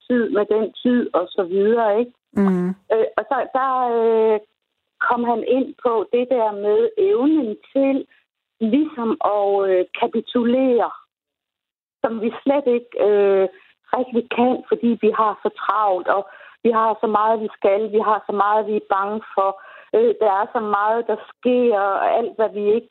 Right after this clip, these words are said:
Speaker 1: kan nå, og hvad ved jeg. Øh, og hvis du virkelig har den der angst, altså, jeg har levet, vil jeg sige til dig, et meget langt liv med rigtig meget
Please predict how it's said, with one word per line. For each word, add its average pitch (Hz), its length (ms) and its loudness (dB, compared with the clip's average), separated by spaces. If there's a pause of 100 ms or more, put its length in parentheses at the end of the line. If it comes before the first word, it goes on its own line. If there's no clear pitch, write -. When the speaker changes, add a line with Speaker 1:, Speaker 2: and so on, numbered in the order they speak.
Speaker 1:
kan 233 120 0
nå, 214 440 0 (240)
og 190 100 -2
hvad 196 180 0 (100)
ved 220 100 2 (220)
jeg. 202 260 0 (1400)
Øh, 220 160 2 (680)
og 220 80 -4
hvis 233 280 -2
du 330 80 2 (340)
virkelig 214 420 -2
har 214 240 0
den 214 260 -2
der 208 220 2 (280)
angst, - 320 -16 (640)
altså, 202 160 0 (120)
jeg 247 140 0
har 247 120 0
levet, 233 600 2
vil 185 80 2
jeg 196 200 2 (120)
sige 262 180 4 (120)
til 240 220 2
dig, 208 160 0 (600)
et 392 100 -6 (260)
meget 247 480 0
langt 214 360 -4
liv 233 320 -2 (640)
med 185 120 2 (480)
rigtig 320 320 0
meget 185 440 0